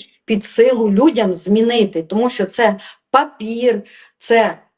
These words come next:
в гаджеті є якісь слова, які нам говорять, що так треба зробити. Ну, мало того, що так треба зробити, бо у нас найкраща конституція. Е, у нас не дотримуються люди,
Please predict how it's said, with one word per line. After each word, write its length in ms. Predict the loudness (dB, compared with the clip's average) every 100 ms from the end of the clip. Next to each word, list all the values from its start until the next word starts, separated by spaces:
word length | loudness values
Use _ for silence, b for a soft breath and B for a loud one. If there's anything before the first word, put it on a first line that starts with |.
| _ _
в 240 | -14 -4 0
гаджеті 540 | 0 0 -6 -4 -2
є 160 | 2 2
якісь 380 | 2 -2 -6 -6
слова, 540 | 0 0 2 2 2
які 360 | -2 -6 -6 -2
нам 200 | -2 -2
говорять, 420 | -2 0 0 -2
що 160 | -6 -4
так 320 | 0 0 -2
треба 340 | -4 -2 0
зробити. 600 | 0 -2 2 2 2 -4 -6
Ну, 120 | 0
мало 380 | 4 4 2 2
того, 300 | -2 -2 -4
що 220 | -4 -4
так 320 | 2 2 0
треба 400 | -4 -4 0 0
зробити, 500 | 0 -2 0 0 0
бо 120 | 0
у 40 | -2
нас 240 | -2 -2
найкраща 480 | -4 -2 0 0 -4
конституція. 920 | -6 -6 -6 -8 -6 -6 -8 -10 -10 B B B B B B _ -10 0
Е, 220 | 2 2 -4 _ _ _ _ _ _
у 120 | -2
нас 340 | 2 2 0 -2
не 160 | -2
дотримуються 1160 | 0 -2 2 4 4 4 0 -4 -2 0 0 -2 -12 _ _ _ _ _ _ _ _ -2 0 0 -6 _ _
люди, 460 | 0 2 2 2 0